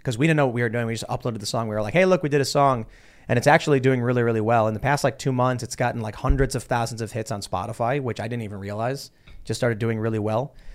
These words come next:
And then it's funny to see all these lefties saying that they liked the song,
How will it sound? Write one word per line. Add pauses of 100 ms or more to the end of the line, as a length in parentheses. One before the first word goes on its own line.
(140)
And
then
it's
funny
to
see
all
these
lefties (760)
saying
that
they
liked
the
song,